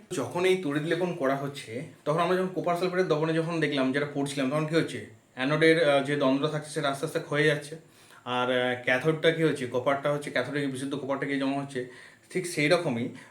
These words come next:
যখন এই তড়িৎ লেপন করা হচ্ছে, তখন ক্যাথোডে যে নিকৃষ্ট মানের ধাতু বা ধাতু সংকটটা যেটা থাকছে, মানে, যার উপরে তড়িৎ লেপনটা করা হবে, সেটা কি হচ্ছে? ক্যাথোডে রাখা হচ্ছে। এবং, আহ, যে ধাতুটার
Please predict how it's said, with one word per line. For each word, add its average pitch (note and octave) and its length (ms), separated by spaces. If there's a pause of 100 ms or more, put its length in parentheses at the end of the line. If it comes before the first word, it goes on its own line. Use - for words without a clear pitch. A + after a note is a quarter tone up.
যখন C3+ 360
এই F3 120
তড়িৎ D3 200
লেপন D#3 240
করা D3 180
হচ্ছে, C3 240
তখন C#3 300
ক্যাথোডে C#3+ 600
যে C3+ 200
নিকৃষ্ট B2+ 420
মানের D#3 260
ধাতু B2+ 260
বা D3+ 80
ধাতু C3+ 220
সংকটটা C#3+ 320
যেটা C#3 160
থাকছে, C3 280
মানে, C3+ 180
যার B2 180
উপরে D3+ 180
তড়িৎ C#3 200
লেপনটা C#3 340
করা B2+ 240
হবে, A2 340 (360)
সেটা D3 240
কি D#3+ 180
হচ্ছে? D#3+ 400
ক্যাথোডে C3 340
রাখা A2+ 240
হচ্ছে। G2+ 280 (420)
এবং, D#3+ 360 (240)
আহ, A#2 340
যে C3+ 300
ধাতুটার C3 720